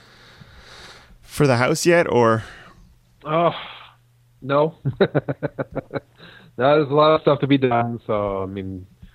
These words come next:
Speaker 2: gradually, day by day. But, I mean, it happens sometimes that you get some setbacks, and, uh, you just gotta, well, suck it up and keep going forward. And that's what we're doing.
Speaker 1: Well, you, you don't, don't suck it up too much, 'cause, uh, this weekend is, in fact, well, Monday, uh,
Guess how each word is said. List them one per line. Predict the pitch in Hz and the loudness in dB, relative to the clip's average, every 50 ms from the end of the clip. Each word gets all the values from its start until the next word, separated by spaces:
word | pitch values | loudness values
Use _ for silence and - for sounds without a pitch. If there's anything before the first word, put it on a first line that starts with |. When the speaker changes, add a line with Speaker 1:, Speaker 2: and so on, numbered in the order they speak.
| _ _ _ _ _ - | _ _ _ _ _ 0
Speaker 2:
gradually, | 127 131 131 135 127 113 135 131 131 131 131 | 2 2 2 2 0 2 2 4 4 4 4
day | 123 127 123 123 | 4 4 4 4
by | 120 127 127 | 4 4 4
day. | 120 117 107 107 110 | 4 2 2 2 0
But, | 117 123 117 107 117 | 0 -2 -2 -2 -2
I | 110 | -4
mean, | 104 107 104 104 104 | -4 -4 -4 -4 -4
it | 104 98 92 95 90 | -4 -2 -2 -2 0
happens | 120 123 - 135 120 110 | 0 0 0 0 0 0
sometimes | 131 117 - 131 127 120 113 117 | 0 0 2 0 0 0 0 0
that | 117 113 | 0 0
you | 113 113 | 0 0
get | 123 117 - | -2 -2 -2
some | 131 120 | -2 -2
setbacks, | - 127 117 101 - 113 110 120 139 - - - | 0 0 0 0 2 2 2 2 0 -2 -8 -12
and, | 131 123 120 120 117 123 | -10 -8 -6 -6 -4 -2
uh, | 123 | -2
you | 127 127 120 | 0 -2 -2
just | 113 - 123 113 110 _ - | -4 -6 -10 -10 -10 _ -4
gotta, | 123 117 113 104 95 - _ _ _ _ _ _ _ _ _ - | 0 2 2 0 0 -4 _ _ _ _ _ _ _ _ _ 0
well, | 117 127 143 139 - | 2 2 2 0 0
suck | 151 139 - | -2 -2 0
it | - 139 | 2 0
up | 147 156 - | 0 0 0
and | 151 131 120 113 113 107 101 - | -6 -8 -8 -10 -10 -10 -6 -4
keep | 139 135 - | -4 -4 -4
going | - - 156 160 147 | -4 -4 -4 -2 2
forward. | 180 190 190 156 143 147 143 - _ _ _ _ - | 2 4 4 4 4 2 2 -2 _ _ _ _ -4
And | - 101 | -2 0
that's | 101 98 92 | 0 2 2
what | 117 117 | 2 4
we're | 117 120 123 | 4 4 4
doing. | 139 139 127 117 117 117 _ _ _ _ - | 4 4 4 2 0 -4 _ _ _ _ -4
Speaker 1:
Well, | 113 107 101 | -2 0 0
you, | 98 101 104 104 127 - | 0 0 -4 -6 -10 -16
you | - 117 | -12 -4
don't, | 107 135 131 123 | -2 -2 0 0
don't | - 147 147 | 0 0 0
suck | 139 - 165 143 143 | 0 -2 -2 0 0
it | 143 | 0
up | 131 120 | 0 2
too | - 143 135 | 2 2 2
much, | 117 104 98 - | 4 2 2 0
'cause, | - 113 104 95 107 107 | 0 -2 0 0 2 2
uh, | 104 104 101 98 98 98 95 95 | 2 2 2 2 2 0 0 2
this | 104 120 120 - | 0 0 0 0
weekend | 131 143 143 - 151 143 139 135 131 120 | -2 -2 0 2 0 2 2 2 0 -2
is, | - - 120 123 120 120 120 117 113 - | 0 2 4 4 6 4 4 2 0 -2
in | - 82 113 113 | -2 0 0 0
fact, | 101 - - - 120 120 120 120 - - | 0 -2 -2 -2 0 0 -2 -4 -4 -2
well, | 107 110 107 | 0 2 2
Monday, | 113 127 147 160 147 131 120 113 110 98 76 - - - | 4 2 2 4 4 4 4 4 2 2 0 -4 -4 -2
uh, | - 101 95 95 90 - - | 0 0 2 2 0 0 -2